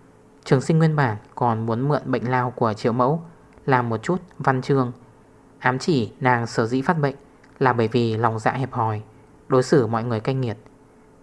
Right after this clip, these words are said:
Nhưng suy nghĩ một chút vẫn là bỏ đi ý tưởng này. Triệu Trác Quân rất là cẩn thận, vạn nhất mình nói ra lời tương tự, hắn rất có thể sẽ hoài nghi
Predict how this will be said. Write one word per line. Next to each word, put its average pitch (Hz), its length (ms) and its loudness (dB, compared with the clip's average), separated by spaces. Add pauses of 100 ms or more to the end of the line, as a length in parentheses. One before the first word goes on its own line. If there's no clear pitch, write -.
Nhưng 135 260 2
suy 127 180 -2
nghĩ 123 140 -2
một 143 200 2
chút 165 140 0 (300)
vẫn 135 160 0
là 135 200 0
bỏ 113 220 -4
đi 120 320 -6
ý 117 140 -4
tưởng 117 240 2
này. 107 260 -4 (640)
Triệu 127 140 2
Trác 165 180 -2
Quân 135 240 4
rất 170 140 2
là 151 120 2
cẩn 107 200 -6
thận, 117 160 0 (600)
vạn 135 200 0
nhất 170 140 0 (240)
mình 120 240 -2
nói 113 220 0
ra 143 160 2
lời 131 180 2
tương 127 180 -2
tự, 123 200 0 (560)
hắn 131 200 -2
rất - 140 -18
có 156 100 0
thể 147 220 2
sẽ 139 160 -6
hoài 131 200 0
nghi 127 280 -4